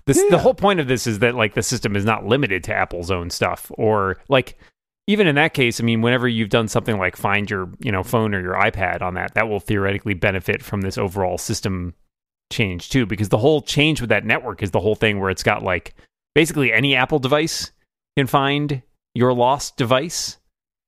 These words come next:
Speaker 1: because it creates this, like, crazy, like, mesh network almost.
Speaker 2: Yeah.
Speaker 1: That to me is bananas, and I think will potentially be a much bigger deal, 'cause the problem with the Ti-, the Tile was always, like,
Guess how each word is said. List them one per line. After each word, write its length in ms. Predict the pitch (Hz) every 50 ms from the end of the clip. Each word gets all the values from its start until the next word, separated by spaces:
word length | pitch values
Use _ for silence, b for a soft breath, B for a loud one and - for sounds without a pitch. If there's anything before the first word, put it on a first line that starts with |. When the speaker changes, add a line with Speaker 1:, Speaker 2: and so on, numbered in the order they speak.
| _ _ _ -
Speaker 1:
because 200 | 120 131 113 110
it 60 | 123
creates 440 | - - 120 117 113 127 120 - -
this, 220 | - 110 - -
like, 200 | 123 104 92 - - - - _ _
crazy, 760 | - - - 143 120 117 117 104 123 120 110 107 107 104 101 - - - -
like, 260 | 165 117 101 95 -
mesh 320 | 101 98 104 110 - - 113
network 420 | 104 98 - - 147 143 - -
almost. 520 | 175 185 190 202 208 - - - - - - - _ _ _ _ _ _ _ _ _ _ _ _
Speaker 2:
Yeah. 180 | - 98 - - - _ _ _ _ _ _ _ _ _ _ _ _ _ _ _ _ _ _ _ -
Speaker 1:
That 160 | 143 143 -
to 60 | - 143
me 100 | 139 123
is 100 | 117 98
bananas, 400 | - 117 104 98 92 90 90 92
and 100 | 98 95
I 220 | 101 110 104 101 104
think 220 | - 113 104 -
will 380 | 107 101 98 95 95 104 - - _ _ _ _ _
potentially 460 | - 139 - 139 156 151 - 143 131 120
be 120 | 120 117
a 60 | 110
much 180 | 101 113 - -
bigger 120 | 123 120
deal, 160 | 131 151 117
'cause 100 | - 113
the 60 | 104 110
problem 200 | - 170 180 156
with 100 | 131 110
the 60 | 101 101
Ti-, 300 | - - 147 151 139 127
the 80 | 113
Tile 380 | 110 - 143 190 196 151 117 107
was 140 | 104 104 107
always, 380 | 107 104 104 104 104 98 98
like, 340 | 104 101 95 95 - -